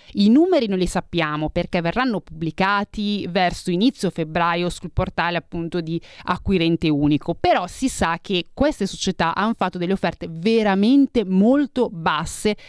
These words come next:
e che quindi alla fine questa signora ha deciso tra l'altro di non scegliere. Ecco, il consiglio è, lei è una di quelle fortunate che a questo punto il, n-,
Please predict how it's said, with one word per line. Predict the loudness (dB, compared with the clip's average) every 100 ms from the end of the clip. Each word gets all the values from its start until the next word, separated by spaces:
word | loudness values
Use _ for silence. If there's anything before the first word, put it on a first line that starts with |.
| -10
e | -4
che | -2 2
quindi | 2 2 0 -2
alla | -2 -2
fine | -2 0 2 2 -2 -14 -20 -12 -4
questa | -2 0
signora | 2 2
ha |
deciso | 0 -2 -2 -2
tra | -2
l'altro | -2 -2
di | 0
non | 2 2
scegliere. | 0 0 2 2 2 -2 -6 -16 -4
Ecco, | -4 -2
il | 0
consiglio | 0 0 -2 2 2
è, | 2 0 -2 -6 -8
lei | -2 0
è |
una | -2 -2
di | -2
quelle | 0 0 0
fortunate | -2 0 2 0 0
che | 0 0
a |
questo | 0 0 0
punto | -2 -2 0
il, | -2 2
n-, | 2 0 -6